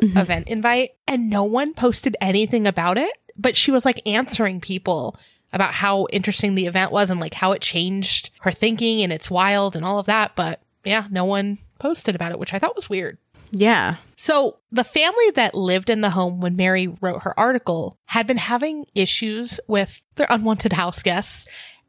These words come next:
Speaker 2: as soon as they moved in and started decorating. So it was, like, pretty quick.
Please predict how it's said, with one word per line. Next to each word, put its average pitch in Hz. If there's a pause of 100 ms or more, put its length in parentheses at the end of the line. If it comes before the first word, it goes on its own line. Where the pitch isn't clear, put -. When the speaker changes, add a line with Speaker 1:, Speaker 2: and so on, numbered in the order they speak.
Speaker 2:
as 240
soon 285
as 427
they 320
moved 254
in 202
and 185
started 175
decorating. -
So -
it -
was, 202
like, 202
pretty 370
quick. -